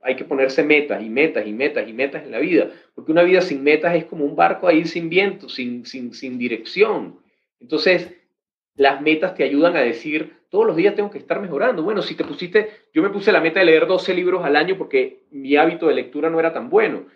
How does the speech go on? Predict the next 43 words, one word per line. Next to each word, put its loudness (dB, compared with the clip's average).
y -16
me 2
puse -2
la 2
meta 2
de 4
lograr 2
doce -4
libros -2
al -4
año. -2
Bueno, -4
ya 0
llevo 6
siete 0
y -2
vamos -10
en -12
el -4
mes -10
cinco. -10
O -20
sea, -2
voy, 2
voy 2
a 2
superar 0
esa -4
meta, -10
y -20
seguramente 2
el 2
año 0
duplicaré 0
la 2
meta, 0
¿no? -4
Porque 2
lo 4
que -6
quiero 2
hacer 0
es -2